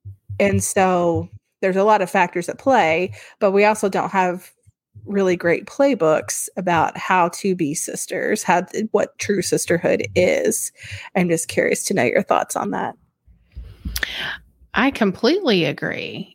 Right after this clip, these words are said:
Speaker 2: It is different. It is totally different, but I also think it comes down to, I mean, yeah, I think we all have what we would call acquaintances or, "Hey, I know that person." You don't really know 'em, but, "Hey,
Speaker 1: Right,
Speaker 2: I, you know, I
Speaker 1: right.
Speaker 2: know her," or whatever.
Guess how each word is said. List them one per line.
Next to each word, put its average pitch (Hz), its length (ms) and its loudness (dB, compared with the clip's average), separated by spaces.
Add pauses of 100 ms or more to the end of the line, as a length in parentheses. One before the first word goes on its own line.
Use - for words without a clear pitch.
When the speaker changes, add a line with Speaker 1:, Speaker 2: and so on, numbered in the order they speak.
Speaker 2:
It 226 160 4
is 269 280 2
different. 180 720 -2 (380)
It 208 100 4
is 208 160 2
totally 233 400 2
different, 185 500 -2
but 233 80 -2
I 262 40 2
also 302 280 2
think 247 320 0
it 196 120 -4
comes 202 340 -2
down 175 340 0
to, 170 580 -2 (1300)
I 269 40 4
mean, 285 460 0 (120)
yeah, 196 200 -14
I 240 140 0
think 320 180 0
we 247 60 6
all 185 120 6
have 180 260 2 (100)
what 180 120 2
we 180 80 0
would 175 160 -2
call - 480 -2
acquaintances 175 760 -2
or, 185 160 2
"Hey, 269 200 2
I 214 40 4
know 185 160 4
that 175 140 2
person." 175 280 -2
You 165 80 -4
don't 175 80 -2
really 170 160 0
know 170 240 0
'em, 170 80 -2
but, 170 340 -4
"Hey, 208 220 2
Speaker 1:
Right, - 140 0
Speaker 2:
I, 175 40 -4
you 170 80 0
know, 156 60 0
I 156 60 0
Speaker 1:
right. 170 80 0
Speaker 2:
know 165 240 -2 (260)
her," 170 280 0
or 175 60 -4
whatever. 170 380 -2